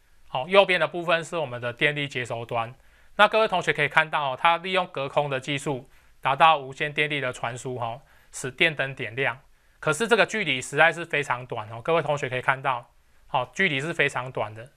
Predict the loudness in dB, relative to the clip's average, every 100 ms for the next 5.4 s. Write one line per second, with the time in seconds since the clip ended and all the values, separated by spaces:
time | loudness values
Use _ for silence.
0 | _ _ _ _ 0 4 6 6 4 2
1 | -2 -2 -4 0 2 2 0 -2 -2 -4
2 | -2 -2 0 0 -2 -4 -6 -4 -4 -6
3 | -10 _ _ _ _ _ -2 0 0 0
4 | -2 -6 -18 2 6 6 4 -10 -10 -8
5 | -8 -4 -6 -6